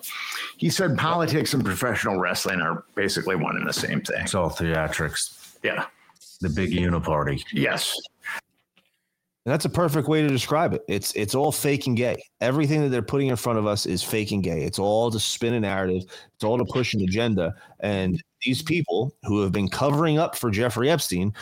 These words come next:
Speaker 3: who have been covering up for these pedophiles that work in their fucking news organizations, who have been covering up for people like John Podesta and his brother, are out here trying to tell us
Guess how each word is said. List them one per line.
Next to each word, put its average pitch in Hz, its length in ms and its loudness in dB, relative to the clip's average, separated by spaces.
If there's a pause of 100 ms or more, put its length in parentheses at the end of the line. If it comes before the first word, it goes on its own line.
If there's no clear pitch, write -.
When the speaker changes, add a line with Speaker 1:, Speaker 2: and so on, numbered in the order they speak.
Speaker 3:
who 127 140 4
have 120 80 2
been 107 160 2
covering 147 420 2
up 165 220 0
for 123 60 0
these 120 160 2
pedophiles 120 580 2
that 101 140 2
work 143 280 2
in 160 80 4
their 127 120 2
fucking 139 440 0
news 143 280 4
organizations, 104 920 0 (1500)
who 156 120 6
have 139 120 4
been 147 120 4
covering 160 480 4
up 156 120 4 (100)
for - 80 -2
people 131 300 2
like 123 100 2
John 131 320 2
Podesta 131 500 2
and 104 120 2
his 104 100 2
brother, 123 540 2 (1500)
are 139 140 2
out 170 240 2
here 127 260 2
trying 156 360 2
to 135 60 2
tell 160 360 2
us - 480 0